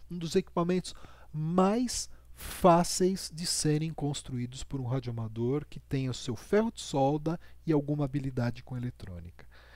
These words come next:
É a típica coisa que não se justifica o preço cobrado muitas vezes, tamanha simplicidade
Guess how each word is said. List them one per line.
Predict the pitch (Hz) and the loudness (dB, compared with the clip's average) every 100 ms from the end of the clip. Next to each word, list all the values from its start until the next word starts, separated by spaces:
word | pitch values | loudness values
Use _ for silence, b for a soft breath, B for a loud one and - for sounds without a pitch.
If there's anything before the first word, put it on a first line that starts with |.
| B B - | B B 2
É | |
a | 139 | 4
típica | - 247 - | 4 4 4
coisa | 202 208 196 | 8 8 8
que | 208 | 2
não | 202 214 | 4 4
se | - 175 | 2 -2
justifica | 196 - 190 - - 247 233 | -4 -2 -4 0 0 0 0
o | |
preço | - 180 - - | 4 4 4 0
cobrado | 185 139 143 143 131 | 0 4 6 6 2
muitas | 131 131 135 113 | -4 -4 -4 -4
vezes, | 117 139 170 190 - | 0 0 2 0 2
tamanha | 185 165 190 233 | 2 2 2 2
simplicidade | - - 269 277 - 269 - 156 135 151 160 196 | 0 -4 -4 -2 0 2 0 0 2 4 2 -2